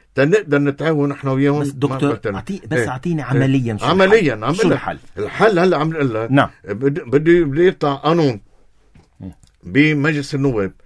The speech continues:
Speaker 1: بت-، هيك هي، لأن هيدا ب-، أنا بعتبره من مج-، من مشروع بيسموه الضرورة عندهم اليوم.
Speaker 2: مهم.
Speaker 1: مشاريع
Speaker 2: تشريع
Speaker 1: الضرورة.
Speaker 2: الضرورة.
Speaker 1: تشريع الضروري بيسموه عندهم.
Speaker 2: مهم.
Speaker 1: هيدا من أهم، مش كل يوم بيروح قتيل واثنين وثلاثة. يسألوا. يعملوا إحصاء بلبنان.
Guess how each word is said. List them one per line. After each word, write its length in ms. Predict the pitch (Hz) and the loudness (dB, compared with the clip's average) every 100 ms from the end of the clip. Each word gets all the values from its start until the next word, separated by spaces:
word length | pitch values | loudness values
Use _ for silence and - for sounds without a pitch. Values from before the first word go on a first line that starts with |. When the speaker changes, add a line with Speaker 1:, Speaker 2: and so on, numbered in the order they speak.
| _ _ | _ _
Speaker 1:
بت-، 260 | - - - | -12 -8 -4
هيك 360 | 120 131 185 175 | -2 2 2 4
هي، 220 | 185 196 - _ - | 2 2 -8 _ -6
لأن 240 | 123 143 | -2 2
هيدا 300 | 143 202 143 | 4 6 4
ب-، 300 | 139 139 127 | 0 -2 -8
أنا 220 | 131 185 156 | -4 -2 0
بعتبره 460 | 143 139 180 175 | -2 -2 -4 -2
من 220 | 170 123 | -4 -4
مج-، 180 | 131 123 - - - - | -6 -8 -12 -20 -14 -2
من 160 | 143 | 0
مشروع 260 | 143 139 160 | 0 -2 -2
بيسموه 360 | 135 135 131 127 | -4 -4 -4 -2
الضرورة 600 | 113 127 151 175 180 - | 0 2 2 0 -4 -12
عندهم 420 | 110 123 123 107 | -12 -8 -8 -6
اليوم. 420 | 101 101 135 151 139 | -6 -4 -4 -6 -8
Speaker 2:
مهم. 260 | 104 107 | -10 -10
Speaker 1:
مشاريع 460 | 113 135 151 143 147 | -6 -4 0 2 2
Speaker 2:
تشريع 320 | 110 - 127 | 0 0 0
Speaker 1:
الضرورة. 240 | 110 101 95 | 0 -4 -2
Speaker 2:
الضرورة. 160 | 104 | 0
Speaker 1:
تشريع 260 | 139 170 143 | 0 0 -2
الضروري 440 | 117 127 123 104 | 2 0 0 -4
بيسموه 400 | 98 101 110 113 | -6 -8 -10 -8
عندهم. 340 | 104 123 139 165 | -6 -2 -2 -4
Speaker 2:
مهم. 220 | - 104 98 - | -8 -10 -8 2
Speaker 1:
هيدا 380 | 208 220 156 165 | 4 6 2 0
من 180 | 170 | -2
أهم، 460 | 165 175 185 175 180 - - - | -2 0 2 0 -4 -12 -20 0
مش 180 | 262 - | 0 2
كل 160 | 226 | 0
يوم 160 | 185 180 | 2 0
بيروح 240 | 160 170 | 0 -2
قتيل 300 | 151 143 170 | -4 2 2
واثنين 260 | 143 98 151 | 2 0 0
وثلاثة. 560 | 131 - 123 113 110 101 | 0 0 -2 -2 -6 -6
يسألوا. 420 | 170 254 - 107 98 _ _ _ _ _ - | 0 0 -2 -14 -16 _ _ _ _ _ 2
يعملوا 340 | 202 269 285 | 4 4 0
إحصاء 280 | - - 175 | -2 -4 -2
بلبنان. 460 | 175 151 156 151 | 0 -2 -4 -4